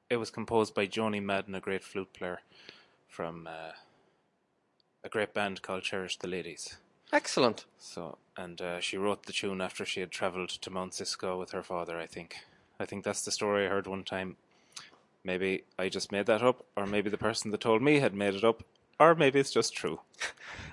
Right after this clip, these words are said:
Speaker 2: All of those are plausible.
Speaker 1: Of course
Speaker 2: But
Speaker 1: they are.
Speaker 2: <laughs> if I was listening to this, I would go and check that out for myself. <laughs> Now, Mister O'Halloran, thank you very much, uh, for coming along to today's show.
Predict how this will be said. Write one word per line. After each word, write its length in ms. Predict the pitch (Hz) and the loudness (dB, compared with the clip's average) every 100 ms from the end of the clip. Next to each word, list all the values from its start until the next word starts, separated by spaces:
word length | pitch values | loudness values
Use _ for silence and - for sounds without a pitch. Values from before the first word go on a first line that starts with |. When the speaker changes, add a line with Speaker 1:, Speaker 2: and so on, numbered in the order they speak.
| - | 10
Speaker 2:
All 260 | 170 247 | 12 12
of 140 | 277 - | 12 12
those 260 | 220 208 | 12 12
are 80 | 185 | 12
plausible. 600 | - 151 185 180 139 117 - - - - - - - - | 12 12 12 12 10 8 4 -8 -10 -8 -18 -18 -12 -8
Speaker 1:
Of 100 | - | 8
course 300 | - - 233 | 12 12 12
Speaker 2:
But 80 | - | 12
Speaker 1:
they 140 | 135 | 10
are. 120 | 95 - 104 - - - - | 10 6 -2 -2 -16 -6 6
Speaker 2:
<laughs> 300 | 151 147 - - - - | 8 8 6 0 -8 4
if 140 | 147 | 10
I 160 | 160 226 | 12 12
was 180 | 277 - | 12 10
listening 400 | 196 - 202 160 | 10 10 6 6
to 100 | 123 | 8
this, 320 | 123 123 - - | 8 8 4 12
I 160 | 131 | 12
would 160 | 156 143 | 12 12
go 200 | 180 165 | 12 12
and 100 | 135 | 12
check 220 | 156 147 | 12 12
that 160 | 131 123 | 12 12
out 160 | 127 | 12
for 160 | - 127 | 12 8
myself. 540 | 117 113 117 120 123 101 | 10 10 12 12 12 4
<laughs> 40 | - - - - - - - - - - | -4 -10 -12 -12 -4 -2 -2 -2 -4 6
Now, 260 | - 180 175 | 12 12 12
Mister 360 | 151 165 - 156 | 12 10 12 12
O'Halloran, 420 | 147 151 151 143 | 12 12 12 12
thank 320 | - 175 180 | 10 6 8
you 100 | 165 | 8
very 280 | 139 143 135 | 12 12 12
much, 320 | 123 127 - - | 12 10 8 12
uh, 200 | 127 117 | 12 12
for 140 | - | 12
coming 280 | - 123 123 | 8 8 10
along 380 | 120 120 120 120 | 12 12 12 10
to 140 | - | 4
today's 320 | 110 110 113 110 | 0 10 12 12
show. 440 | - 113 123 139 | 10 12 12 10